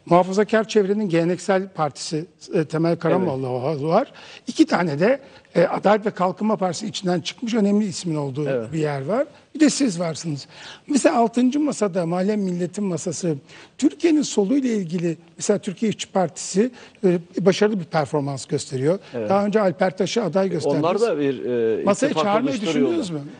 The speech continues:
Speaker 2: E, şi-, ha, efendim, onlar da zaten
Speaker 1: Hı hı.
Speaker 2: kendi aralarında bir araya geliyorlar.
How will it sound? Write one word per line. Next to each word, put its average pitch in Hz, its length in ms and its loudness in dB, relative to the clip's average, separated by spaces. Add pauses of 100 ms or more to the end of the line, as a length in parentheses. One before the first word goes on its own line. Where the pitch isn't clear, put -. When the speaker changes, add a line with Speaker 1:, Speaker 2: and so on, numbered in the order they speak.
(160)
Speaker 2:
E, 127 200 2
şi-, - 140 -12 (100)
ha, - 140 -12 (320)
efendim, 160 280 0
onlar 139 340 2
da 240 100 6
zaten 113 460 -4
Speaker 1:
Hı 165 40 2
hı. 175 100 0
Speaker 2:
kendi 120 200 -2
aralarında 123 540 0
bir 123 120 -2
araya 113 320 -4
geliyorlar. 135 580 -4